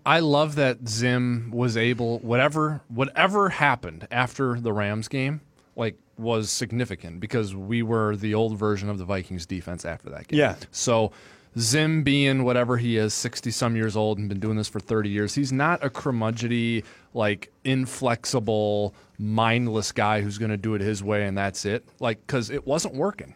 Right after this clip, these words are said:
Speaker 2: Yeah.
Speaker 1: in the first four weeks, and he's like, "You know what? We gotta, whatever."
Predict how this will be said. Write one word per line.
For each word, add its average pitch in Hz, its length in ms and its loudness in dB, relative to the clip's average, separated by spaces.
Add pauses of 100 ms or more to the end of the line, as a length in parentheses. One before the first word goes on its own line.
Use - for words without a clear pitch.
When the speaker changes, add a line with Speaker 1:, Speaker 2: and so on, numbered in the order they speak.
Speaker 2:
Yeah. 123 200 4
Speaker 1:
in 127 60 2
the 123 80 0
first 123 260 -2
four 123 160 0
weeks, 135 200 0
and 120 80 0
he's 123 120 0
like, 107 160 0
"You 107 60 -2
know 113 120 0
what? 127 180 -2
We 110 80 -4
gotta, 98 180 -2
whatever." 110 300 -2